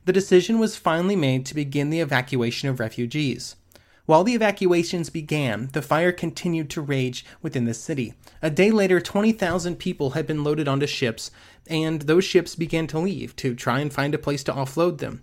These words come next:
However, even this large number was just a small percentage of those that had been forced into the areas around the docks. They were forced into these areas due to the fire that was raging,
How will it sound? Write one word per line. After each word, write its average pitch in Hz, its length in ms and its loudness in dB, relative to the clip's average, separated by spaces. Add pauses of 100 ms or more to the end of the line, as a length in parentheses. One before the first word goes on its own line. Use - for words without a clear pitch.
(420)
However, 185 360 6
even 190 300 2
this 196 240 2
large 165 360 0
number 156 360 0
was 131 180 -2
just 196 240 -2
a 160 120 2
small 180 420 -2
percentage 151 680 0
of 147 240 -6
those 156 320 2
that 180 120 0
had 170 280 -4
been 190 140 2
forced 165 400 -4
into 160 220 -4
the 160 220 -2
areas 127 400 -2
around 117 320 -2
the 120 80 -4
docks. 131 540 -4 (760)
They 185 80 8
were 196 120 8
forced 247 380 0
into 254 260 4
these 156 200 0
areas 127 560 -2
due 160 160 0
to 170 80 2
the 175 80 4
fire 139 340 -2
that 151 100 0
was 156 200 -2
raging, 185 400 2